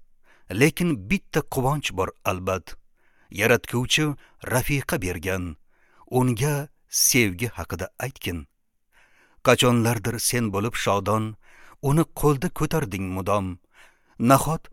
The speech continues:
barin unutib qo'yding, unga sevgi haqida aytgin. Kunlar, yillar o'tsa ham ammo, uning husni so'lmaydi aslo. Zabonida yangraydi isming,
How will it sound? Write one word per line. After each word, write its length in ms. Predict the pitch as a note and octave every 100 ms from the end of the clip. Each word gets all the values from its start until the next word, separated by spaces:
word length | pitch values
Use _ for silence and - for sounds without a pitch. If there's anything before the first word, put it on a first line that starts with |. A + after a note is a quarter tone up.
| - -
barin 600 | G2 G2+ A#2 B2 D#3 E3+ -
unutib 360 | B2+ C3 - -
qo'yding, 480 | - F2 F2 G2 F#2+ F2+ - _ _ _ _ _
unga 380 | D3 B2 G#2 B2
sevgi 460 | - A2+ F#2 E2+ F#2+
haqida 300 | F#2+ - E2+ - -
aytgin. 520 | G#2 - - F2+ D2+ _ _ _ _ _ _ _ _ _ _ -
Kunlar, 420 | D3+ D3+ C#3+ D3+ C#3+ - -
yillar 540 | G#2 A2 A#2+ A2+ B2 C3
o'tsa 300 | - A#2+ -
ham 220 | C3+ G#2+ A2 -
ammo, 380 | G#2+ G2 G#2+ A#2 A#2 _ - _ -
uning 320 | D#3 D#3+ F3 D#3
husni 400 | - D#3+ D3+ D#3
so'lmaydi 640 | - - E3+ C3 F#2 E2 -
aslo. 340 | A2+ - G2 F#2 - _ _ _ _ _ -
Zabonida 720 | G#2+ A2+ A2 A2+ A2+ A2+ D3 -
yangraydi 600 | G2+ G#2+ C#3+ A2 F#2 E2 -
isming, 500 | - - G2+ G#2 G2